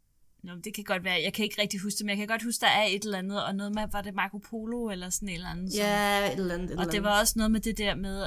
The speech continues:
Speaker 1: at pastaen måske var noget med nogle nudler, som han havde med hjem, og så videre. Men på den anden side, så har man jo fundet en eller anden ret, en eller anden sådan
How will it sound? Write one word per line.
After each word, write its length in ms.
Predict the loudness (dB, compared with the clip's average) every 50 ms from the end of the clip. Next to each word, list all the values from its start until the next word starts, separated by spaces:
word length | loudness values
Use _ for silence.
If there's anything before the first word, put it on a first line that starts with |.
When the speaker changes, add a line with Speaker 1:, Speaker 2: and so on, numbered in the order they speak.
| -4 -4
Speaker 1:
at 120 | -4 -4 -4 -4
pastaen 580 | -2 0 0 0 2 2 2 2 2 0 -2 -2
måske 420 | -2 -2 -2 -2 -2 -2 -2 -2 0
var 100 | 0 0
noget 200 | 0 0 2 2
med 100 | 2 2
nogle 300 | 2 0 0 0 2 2
nudler, 360 | 2 2 2 2 0 0 0
som 220 | 0 0 0 0 0
han 180 | -2 -2 -2
havde 180 | -2 0 0 0
med 120 | -2 -2
hjem, 280 | -2 -2 -2 0 0 0
og 100 | 0 0
så 100 | 0 0
videre. 220 | -2 -2 -4 -4
Men 180 | -4 -4 -6 -6 -6 -8 -8 -8 -8 -6 -4
på 80 | 0
den 120 | 2 4 6
anden 160 | 6 6 4
side, 200 | 4 2 4 2
så 120 | 2 2
har 120 | 2 2 2
man 160 | 2 2 0
jo 140 | -2 -4 -6
fundet 440 | -6 -2 0 2 4 4 4 2 0
en 180 | -2 -4 -4 -4
eller 160 | -4 -4 -4
anden 240 | -4 -4 -6 0 2
ret, 480 | 2 2 2 2 0 0 0 0 -2 -8 -16 -20 -20 -20 -20 -20 -20 -20 -20 -20 -20 -20 -18 -10 -6
en 140 | -4 -4 -2
eller 100 | -2 -2
anden 140 | -2 -2 -2
sådan 540 | -2 -2 -2 -4 -6 -6 -8 -8 -10 -10